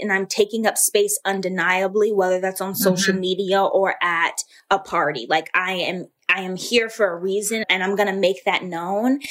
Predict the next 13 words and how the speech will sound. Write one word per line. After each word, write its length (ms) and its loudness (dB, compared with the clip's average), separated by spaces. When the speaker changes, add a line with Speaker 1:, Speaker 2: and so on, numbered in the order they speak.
Speaker 1:
And 100 4
I, 160 2
it 140 2
doesn't 240 0
have 160 -2
to 80 -4
be 240 -4
obnoxious, 960 0
but 340 0
just 280 0
to 80 2
be 320 2
able 260 0